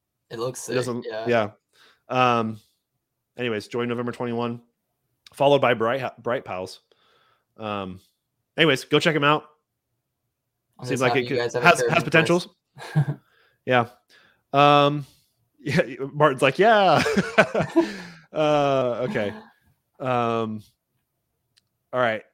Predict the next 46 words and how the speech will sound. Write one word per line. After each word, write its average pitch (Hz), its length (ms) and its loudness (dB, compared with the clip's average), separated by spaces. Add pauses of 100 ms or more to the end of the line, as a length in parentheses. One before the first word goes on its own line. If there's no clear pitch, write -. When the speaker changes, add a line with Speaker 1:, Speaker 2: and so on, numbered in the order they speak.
(100)
Speaker 2:
So 135 920 0
I 135 100 -4
think - 580 -8
that's 160 220 0
the 147 120 -4
end 165 160 0
of 151 60 -4
my 139 140 0
list. 127 520 -4 (420)
Other 175 220 4
than 170 480 -2 (280)
at 143 120 -4
the 143 60 -2
very 170 220 2
bottom 160 260 2
of 147 100 -2
the 143 100 -2
YouTube 143 300 -4
description, 156 580 -2
you 139 100 -8
guys 147 140 0
should 139 140 -2
join 143 160 0
my 131 100 0
Discord. 139 560 0 (340)
Um, 120 420 -2
I 151 80 0
try 170 180 2
to 170 100 2
talk 156 340 0
and, 156 160 -4
like, 135 180 -4
interact 147 320 0
as 131 100 -6
much 143 160 0
as 135 80 -4
I 123 80 0
can 143 440 -4 (480)
in 151 160 -2
there. 156 380 2
Obviously, 131 380 -2
I - 40 -2
have 131 80 2
a 123 60 -6
full-time 135 340 0
job 123 320 2